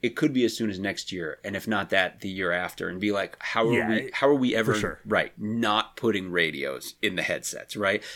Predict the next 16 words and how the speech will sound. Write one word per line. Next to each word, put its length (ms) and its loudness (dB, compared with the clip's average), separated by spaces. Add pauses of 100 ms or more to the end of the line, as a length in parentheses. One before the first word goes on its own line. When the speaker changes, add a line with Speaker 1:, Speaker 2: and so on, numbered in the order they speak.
(200)
Speaker 1:
How 140 2
was 160 6
a 60 2
team 260 6 (160)
able 220 2
to 80 -2
gain 240 2
a 40 -4
competitive 520 2
advantage 580 -4 (640)
based 320 6
on 160 0
this 180 0
stupid 640 0
arcane 540 0
thing 480 -4